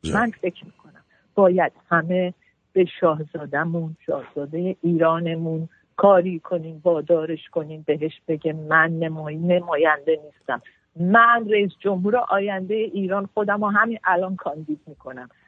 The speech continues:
Speaker 2: اگر بگن میلیون میلیون میان توی ایران.
Speaker 1: نه، چرا
Speaker 2: بله.
Speaker 1: رئیس جمهور؟ پادشاه
Speaker 2: خدا
Speaker 1: ایرانه.
Speaker 2: من فکر کنم.
Speaker 1: ببینید، اگه الان
Speaker 2: و
Speaker 1: ایشون اعلام
Speaker 2: آخه
Speaker 1: جمهوری
Speaker 2: ببینید،
Speaker 1: کنه،
Speaker 2: اسمش
Speaker 1: گوش کن.
Speaker 2: باید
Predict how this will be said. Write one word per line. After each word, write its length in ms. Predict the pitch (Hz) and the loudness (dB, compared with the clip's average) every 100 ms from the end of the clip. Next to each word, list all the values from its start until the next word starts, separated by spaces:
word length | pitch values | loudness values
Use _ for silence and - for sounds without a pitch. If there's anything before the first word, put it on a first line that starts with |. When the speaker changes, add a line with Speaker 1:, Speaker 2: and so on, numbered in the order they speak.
| _ - | _ 2
Speaker 2:
اگر 400 | 247 240 233 226 208 | 2 4 4 4 2
بگن 420 | 214 208 226 220 220 | 0 0 -2 -4 -6
میلیون 720 | 208 226 220 214 208 226 233 226 | -12 -10 -10 -10 -6 -4 -4 -8
میلیون 440 | 233 240 233 226 220 214 | -10 -10 -6 -6 -6 -10
میان 280 | 208 196 180 | -6 -6 -6
توی 280 | - 175 165 | -8 -6 -6
ایران. 300 | 302 143 - | -10 -2 0
Speaker 1:
نه، 60 | |
چرا 280 | 135 - 143 | 0 0 2
Speaker 2:
بله. 100 | 139 | 2
Speaker 1:
رئیس 300 | - - 135 | 4 2 0
جمهور؟ 680 | - - 120 147 240 - - _ _ _ _ - | 0 2 6 6 6 4 -2 _ _ _ _ 4
پادشاه 420 | 440 - - - 415 | 6 6 4 6 8
Speaker 2:
خدا 220 | - - 240 | 8 6 6
Speaker 1:
ایرانه. 460 | - - - - 202 | 6 4 4 -2 -2
Speaker 2:
من 140 | 220 214 | -4 -4
فکر 280 | - 208 - _ - | -6 -12 -12 _ -16
کنم. 160 | 175 175 | -12 2
Speaker 1:
ببینید، 420 | 131 135 160 175 - | 4 4 2 0 -2
اگه 240 | 139 135 - | -2 -2 2
الان 200 | - - | 2 4
Speaker 2:
و 60 | - | 4
Speaker 1:
ایشون 280 | - - | 2 2
اعلام 280 | 160 147 127 | 2 2 4
Speaker 2:
آخه 100 | 143 | 2
Speaker 1:
جمهوری 340 | 127 - 139 143 | 2 4 6 8
Speaker 2:
ببینید، 180 | 139 | 6
Speaker 1:
کنه، 260 | 131 139 135 | 6 4 6
Speaker 2:
اسمش 280 | - 208 359 | 4 2 0
Speaker 1:
گوش 240 | 180 147 - | 2 0 0
کن. 160 | 190 | -2
Speaker 2:
باید 180 | 311 370 | 0 0